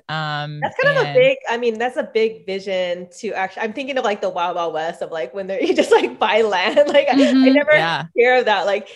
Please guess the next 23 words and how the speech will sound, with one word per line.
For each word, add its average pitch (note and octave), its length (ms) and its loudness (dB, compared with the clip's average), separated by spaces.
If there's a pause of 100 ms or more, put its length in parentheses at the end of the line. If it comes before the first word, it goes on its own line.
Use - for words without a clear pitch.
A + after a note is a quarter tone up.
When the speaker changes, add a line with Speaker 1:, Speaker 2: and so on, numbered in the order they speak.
Speaker 2:
"Hey, C#4+ 140 -2
let's C#4+ 180 -4
buy A3+ 320 0
land A3 360 0
to D4+ 100 -4
build, G3+ 320 2
like, F#3 140 -4
our G3 120 -2
dream G#3 400 -2
venue." F3 600 -2
Like, E3+ 340 -4 (160)
that, G#3+ 280 0 (400)
where A#3+ 200 0
did C#4 160 0
that A3 300 2
idea G3+ 420 -2
stem G3+ 300 -6
from? F#3 260 -4
Like, F3+ 140 -8
whose A3+ 160 -6
idea G3+ 260 -4
was G3+ 180 -4
that? D#3+ 360 -4